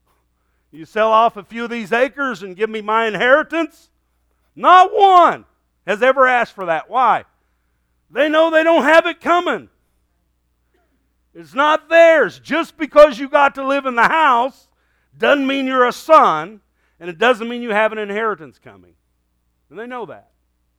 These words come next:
And they wouldn't ask, 'cause there's no spirit of adoption there. There's nothing that we've ever said or done that led them to believe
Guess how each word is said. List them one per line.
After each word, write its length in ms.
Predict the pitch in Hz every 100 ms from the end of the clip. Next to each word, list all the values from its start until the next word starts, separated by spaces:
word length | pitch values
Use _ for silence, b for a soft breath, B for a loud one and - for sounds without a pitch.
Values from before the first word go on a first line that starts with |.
| _ _ _ _ _ _ _ _
And 60 | 147
they 80 | 180
wouldn't 260 | 220 226
ask, 540 | 247 233 113 _ _ _ _ _ _
'cause 160 | 196 180
there's 200 | 185 175
no 140 | 214
spirit 380 | 208 - 208 208
of 60 |
adoption 520 | 190 220 208 - 175 135
there. 260 | 107 90 _ _ _ _
There's 180 | 147 143
nothing 680 | 147 170 214 220 - 226 214
that 180 | 196 175
we've 160 | 180
ever 200 | 196 185
said 240 | 175 202 196
or 60 |
done 380 | 170 196 208 190
that 160 | 165 - 143
led 240 | 196 156
them 180 | 196 185
to 100 | 170
believe 600 | 156 185 254 220 190